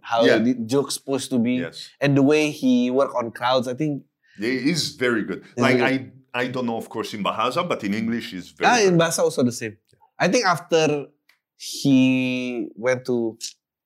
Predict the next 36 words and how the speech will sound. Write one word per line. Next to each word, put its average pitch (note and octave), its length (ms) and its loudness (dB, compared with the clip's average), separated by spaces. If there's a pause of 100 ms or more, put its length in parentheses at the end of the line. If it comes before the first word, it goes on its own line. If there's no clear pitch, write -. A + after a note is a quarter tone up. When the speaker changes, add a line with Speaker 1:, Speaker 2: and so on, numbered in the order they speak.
(340)
Speaker 1:
what C3 100 0
was D3 140 0
that G2+ 200 -4
place A#2+ 240 -4
called? B2+ 300 -4 (560)
That A2+ 140 0
comedy A#2 320 0
festival A2+ 760 -8 (840)
in A2+ 140 2 (100)
Europe A2+ 340 -2
somewhere. A2 420 -12 (220)
Speaker 2:
Oh, G#3+ 280 4
the, A#2 100 2 (180)
the A2 80 -6
Fringe - 320 -2 (240)
Speaker 1:
The A#2+ 80 0
Speaker 2:
in A2+ 40 -10
Speaker 1:
Fringe, C3 220 2
yeah, C3+ 140 2
I C3+ 80 2
Speaker 2:
Edinburgh. C3 100 -2
Speaker 1:
think D3+ 120 0 (240)
it, A#2+ 80 -6
it - 80 -10 (360)
Speaker 2:
Yeah. F#2+ 80 -20 (300)
Speaker 1:
come B2+ 160 2
back B2+ 220 2
a A2 40 -6
different A2+ 440 -6 (200)
person, G#2 300 -8
Speaker 2:
Yeah. D#2 140 -20
Speaker 1:
totally. G#2 280 -4
Speaker 2:
I C#3+ 180 2
think B3+ 120 -2 (140)
next - 200 -8
year A#2 180 -2